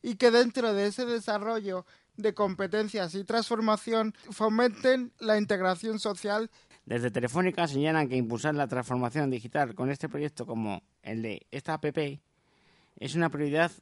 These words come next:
Speaker 2: para la entidad. Talentum es sinónimo de innovación, tecnología puntera, nueva metodología, eliminar barreras y, al fin de cuentas, sinónimo de talento joven.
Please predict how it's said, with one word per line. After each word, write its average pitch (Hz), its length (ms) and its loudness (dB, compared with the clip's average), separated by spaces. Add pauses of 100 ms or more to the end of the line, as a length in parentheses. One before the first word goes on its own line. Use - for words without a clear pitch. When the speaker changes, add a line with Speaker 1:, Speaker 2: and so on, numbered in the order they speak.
Speaker 2:
para 127 200 -2
la 120 100 -4
entidad. 113 380 -4 (800)
Talentum 151 520 4
es 151 120 2
sinónimo 160 480 2
de 147 80 0
innovación, 135 600 -2 (260)
tecnología 120 840 -6 (200)
puntera, 147 560 -2
nueva 143 360 -2 (120)
metodología, 117 1200 -6
eliminar 117 500 0
barreras 151 540 -4 (300)
y, 123 100 -8
al 123 100 -4
fin 131 340 -2 (140)
de 113 160 -10
cuentas, 165 580 -6
sinónimo 160 500 -4
de 143 120 -6
talento 147 340 -6
joven. 113 340 -8